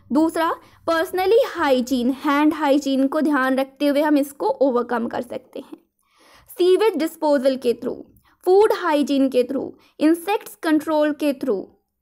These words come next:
और फ्लाइज कंट्रोल के through हम इसको ओवरकम कर सकते हैं।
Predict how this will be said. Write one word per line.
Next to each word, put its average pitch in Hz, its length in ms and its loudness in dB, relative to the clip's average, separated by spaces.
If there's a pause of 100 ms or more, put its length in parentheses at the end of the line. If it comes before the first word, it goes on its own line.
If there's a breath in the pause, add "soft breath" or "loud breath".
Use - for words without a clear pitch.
(160)
और 269 120 0
फ्लाइज 311 460 -2
कंट्रोल 302 460 2
के 269 180 -4
through 247 240 -10 (480)
हम 311 180 4
इसको 294 240 -2
ओवरकम 294 580 2
कर 247 200 0
सकते 226 380 -6
हैं। 247 220 -12